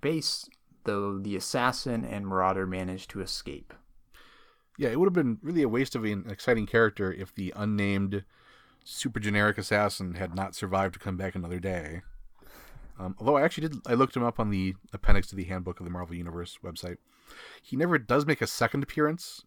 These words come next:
Speaker 2: in
Speaker 1: Mm-hmm.
Speaker 2: anything, so I guess I like to think that this was, like, a scared straight experience for him. <laughs> Like, this was
Speaker 1: <laughs>
Speaker 2: early on in his assassin career, and he's like, "Oh
Speaker 1: Yeah.
Speaker 2: man, I just, that was, that was close. I gotta get out. I'm gonna go back to school.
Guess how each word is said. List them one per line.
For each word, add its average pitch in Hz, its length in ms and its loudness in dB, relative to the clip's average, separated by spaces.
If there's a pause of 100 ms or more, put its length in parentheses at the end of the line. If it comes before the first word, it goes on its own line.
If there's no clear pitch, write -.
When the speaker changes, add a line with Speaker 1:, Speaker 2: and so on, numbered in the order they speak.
(100)
Speaker 2:
in 98 320 -2
Speaker 1:
Mm-hmm. - 160 -12
Speaker 2:
anything, 139 420 0
so - 200 -4
I 95 60 0
guess - 480 0 (1000)
I - 80 0
like 262 100 2
to 202 80 2
think 185 120 -2
that 160 80 -2
this 160 140 0
was, 156 100 0
like, 139 120 2
a 110 60 -2
scared 127 400 6
straight 117 280 2
experience 95 440 0
for 90 180 -2
him. 92 300 -4
<laughs> - 40 -8
Like, 120 100 -6
this 139 200 4
was 117 380 2 (440)
Speaker 1:
<laughs> - 440 -14
Speaker 2:
early 127 180 6
on 127 80 6
in 120 80 2
his 123 100 0
assassin 113 420 2
career, 98 420 0 (600)
and 117 80 -10
he's 104 80 -8
like, 104 140 -2
"Oh 135 80 4
Speaker 1:
Yeah. 135 40 6 (120)
Speaker 2:
man, 113 240 4
I 101 100 2
just, 113 300 -4 (360)
that 131 200 4
was, 120 260 2
that 123 160 -4
was 123 120 0
close. - 520 2 (920)
I 117 120 10
gotta 127 140 8
get 113 80 4
out. 120 180 6
I'm 117 60 -2
gonna 113 160 0
go 104 80 2
back 98 160 -2
to - 80 -12
school. 135 540 -2